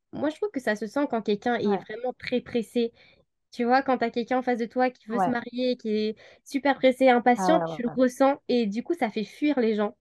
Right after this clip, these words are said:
Speaker 1: Donc vraiment, euh, travaille sur
Speaker 2: Ah
Speaker 1: ça
Speaker 2: oui.
Speaker 1: aussi. Je pense
Speaker 2: Mm,
Speaker 1: que
Speaker 2: mm.
Speaker 1: ça peut vous aider parce que,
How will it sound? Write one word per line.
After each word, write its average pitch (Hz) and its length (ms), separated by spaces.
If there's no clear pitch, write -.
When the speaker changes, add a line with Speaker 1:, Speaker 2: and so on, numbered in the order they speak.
Speaker 1:
Donc 214 260
vraiment, 285 380
euh, 190 220
travaille 370 380
sur 311 120
Speaker 2:
Ah 220 40
Speaker 1:
ça 196 80
Speaker 2:
oui. 294 80
Speaker 1:
aussi. - 160
Je 302 60
pense 359 140
Speaker 2:
Mm, 240 40
Speaker 1:
que 208 280
Speaker 2:
mm. 208 120
Speaker 1:
ça 208 80
peut 269 160
vous 302 260
aider 254 300
parce 208 220
que, 190 600